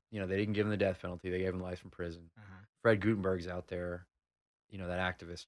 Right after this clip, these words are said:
Speaker 1: dad, Fred Gutenberg's out there being like, "Oh, I was robbed from justice," you know.
Speaker 2: <laughs>
Speaker 1: And then, you know, ju-, in a real, like, uh, insult to the system, they were all, when they were giving their final statements, um,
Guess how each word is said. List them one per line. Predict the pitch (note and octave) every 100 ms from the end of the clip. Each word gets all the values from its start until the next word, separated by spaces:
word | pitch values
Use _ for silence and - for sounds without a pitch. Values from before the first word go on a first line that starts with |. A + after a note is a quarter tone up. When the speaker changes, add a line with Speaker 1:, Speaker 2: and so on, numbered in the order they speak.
| -
Speaker 1:
dad, | F2+ F2 D#2
Fred | - F2+
Gutenberg's | E2 F2 D#2+ E2+ F2
out | E2+
there | F2+ E2
being | F2 E2+
like, | E2 F#2
"Oh, | F#2 F2
I | F2+
was | F2 E2+
robbed | F2 F2+ E2+ E2 - -
from | F2+
justice," | F2 F2+ - F2 -
you | - C#3+ G2+ -
know. | - -
Speaker 2:
<laughs> | - B4 A#4+ - A2+
Speaker 1:
And | A#2 B2+
then, | A#2+ A#2+
you |
know, | C#3+ G2 F#2+
ju-, | F#2 B2+
in | A#2+
a |
real, | A#2 C#3+ C#3 A#2
like, | G2+ F2 -
uh, | F#2 E2+ E2 F2 _ _ -
insult | A#2 A#2 - G2 -
to | E2+
the |
system, | E2+ - F#2+ - E2+
they | F2+
were | F2+
all, | F2 F2 E2+
when | F#2
they | G2
were | F#2
giving | A2 G2
their | F#2
final | - G2+ F2
statements, | - G#2 G2 F2 E2 - _ _ _ E2
um, | E2+ E2